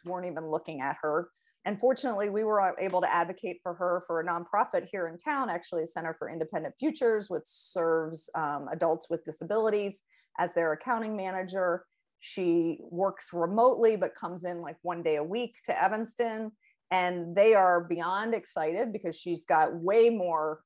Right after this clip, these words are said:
experience and potential than most of the other candidates they would ever be, be able to consider. And for her, it's an opportunity to, you know, kind of set roots for a while. So,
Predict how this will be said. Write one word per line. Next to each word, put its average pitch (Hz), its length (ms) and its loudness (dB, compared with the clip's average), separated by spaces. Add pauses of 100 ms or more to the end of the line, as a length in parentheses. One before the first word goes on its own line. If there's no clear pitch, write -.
(160)
experience 170 800 -4
and 160 160 -10
potential 170 500 -6
than 156 200 -4
most 151 240 -4
of 156 80 -2
the 156 100 0
other 147 160 -2
candidates 208 560 -6
they 165 80 4
would 151 160 0
ever 156 240 0
be, 170 120 -6 (100)
be 160 80 0
able 156 180 2
to 156 160 -10
consider. 175 580 0 (240)
And 190 160 -4
for 202 140 2
her, 202 320 4
it's 185 160 -2
an 165 160 0 (220)
opportunity 170 580 0
to, 147 320 0
you 165 100 -6
know, 139 120 -8
kind 147 180 -6
of 165 80 -12
set - 240 -2
roots 170 420 -4
for - 120 -4
a 123 60 -4
while. 78 420 -6
So, 160 340 2